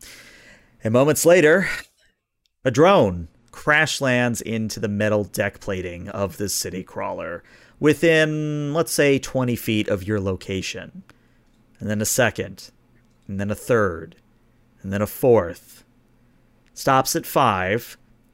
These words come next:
but at this point, the Kozo down here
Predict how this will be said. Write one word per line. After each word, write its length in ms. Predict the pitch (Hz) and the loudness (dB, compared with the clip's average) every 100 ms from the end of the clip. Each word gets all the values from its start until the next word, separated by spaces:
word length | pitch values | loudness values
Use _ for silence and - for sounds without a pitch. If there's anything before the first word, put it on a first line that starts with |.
| _ 127 | _ 0
but 100 | 123 | 0
at 140 | - | 4
this 180 | 190 - | 2 2
point, 680 | 143 123 113 107 98 - - _ _ _ _ _ - | 2 4 4 2 0 -6 -12 _ _ _ _ _ -2
the 100 | 120 | -2
Kozo 560 | - 170 170 131 151 135 | 4 6 6 6 6 6
down 340 | 143 139 131 | 4 4 0
here 320 | 127 131 131 | 0 4 6